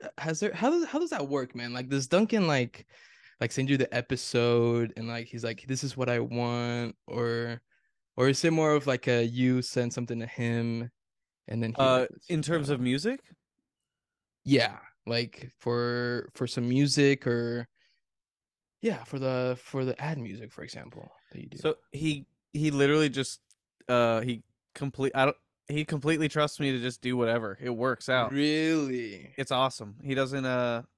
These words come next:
Speaker 2: I've never had any direction for, like, what type of music to play for something, except for maybe just, like, uh, there was one time where an, an advertiser said, "Hey, like, can the music be less busy?"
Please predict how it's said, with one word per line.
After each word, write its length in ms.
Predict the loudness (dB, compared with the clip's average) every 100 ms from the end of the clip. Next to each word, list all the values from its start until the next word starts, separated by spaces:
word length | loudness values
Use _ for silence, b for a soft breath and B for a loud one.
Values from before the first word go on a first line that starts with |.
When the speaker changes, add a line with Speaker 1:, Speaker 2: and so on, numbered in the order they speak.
| -4
Speaker 2:
I've 120 | -2
never 240 | 0 0 2
had 260 | 2 0 -6
any 220 | -4 -4
direction 640 | -4 -2 -2 -4 -6 -6
for, 640 | -10 -8 -4 -4 -4 -6 -8
like, 160 | -8 -4
what 180 | -4 -2
type 200 | -2 -2
of 120 | -4
music 340 | -4 -4 -8 -10
to 100 | -8
play 260 | -2 -2
for 140 | -2 -8
something, 440 | -8 -8 -10 -12 -10
except 260 | 0 0
for 80 | 4
maybe 300 | 4 4 2
just, 220 | -2 -2
like, 200 | 0 0 _ b b b b b b b 2
uh, 280 | 4 6 8
there 100 | 6
was 120 | 4
one 300 | 0 0 2
time 280 | 0 0 -2
where 200 | -4 -4
an, 260 | -4 -4 -8 -6
an 380 | -2 0 -2 -6 _ _ _ _ _ _ _ _ _ _ _ _ -4
advertiser 880 | -2 0 -2 0 0 0 -4 -6 -8 _
said, 360 | -8 0 2 2
"Hey, 240 | 2 2 2
like, 240 | 0 -4
can 180 | -6 -2
the 60 | -2
music 300 | -2 -4 -4
be 100 | -2
less 240 | 0 -2
busy?" 460 | -2 -4 -4 -6